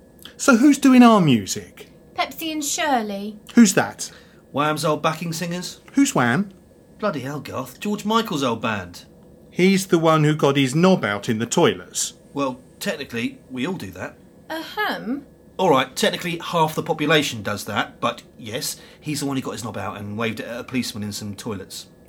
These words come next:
Speaker 1: And we've got his old backing singers.
Speaker 3: I told you not to get your hopes up.
Speaker 2: Oh, hang on, no.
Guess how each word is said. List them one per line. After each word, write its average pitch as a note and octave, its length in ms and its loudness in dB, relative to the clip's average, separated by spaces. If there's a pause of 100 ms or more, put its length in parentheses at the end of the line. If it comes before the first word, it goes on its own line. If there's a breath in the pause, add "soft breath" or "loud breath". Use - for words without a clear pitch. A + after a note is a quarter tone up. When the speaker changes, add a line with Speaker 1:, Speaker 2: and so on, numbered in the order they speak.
Speaker 1:
And C4 220 6
we've D4+ 260 4
got - 280 0
his A3+ 200 6
old A#3 300 4
backing F#3+ 500 2
singers. G2 720 -2
Speaker 3:
I - 20 -12
told F3+ 380 -6
you D3 120 -2
not D3+ 200 -8
to - 80 -16
get - 160 -14
your B2+ 80 -12
hopes - 260 -12
up. - 220 -10 (360 soft breath)
Speaker 2:
Oh, D4+ 280 2
hang D4+ 240 -2
on, B3 360 0
no. A3 360 -2